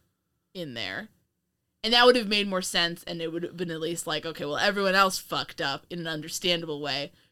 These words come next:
Sherlock didn't fuck up. But in this, is just, he's just like, "D-, d-, I'm gonna fuck everything!" <laughs> Like,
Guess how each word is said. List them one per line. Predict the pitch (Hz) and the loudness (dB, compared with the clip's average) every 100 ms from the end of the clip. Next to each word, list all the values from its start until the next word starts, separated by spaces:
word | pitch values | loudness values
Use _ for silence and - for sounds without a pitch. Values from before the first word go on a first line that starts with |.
| _ | _
Sherlock | - - 202 185 165 | -12 -2 2 4 2
didn't | - 165 151 | -2 -8 -8
fuck | 151 139 | -8 -6
up. | 135 131 - _ _ _ _ | -6 -6 -8 _ _ _ _
But | 185 | -6
in | 202 | 2
this, | 233 | 2
is | 226 180 | 2 -4
just, | 196 | -4
he's | 208 190 | -4 -4
just | 185 190 | -4 0
like, | 220 | 0
"D-, | 196 226 | -2 2
d-, | 392 403 | 8 10
I'm | 381 | 10
gonna | 381 - | 8 4
fuck | - 359 381 | 6 6 8
everything!" | 403 415 415 - | 6 6 4 4
<laughs> | |
Like, | 605 | 2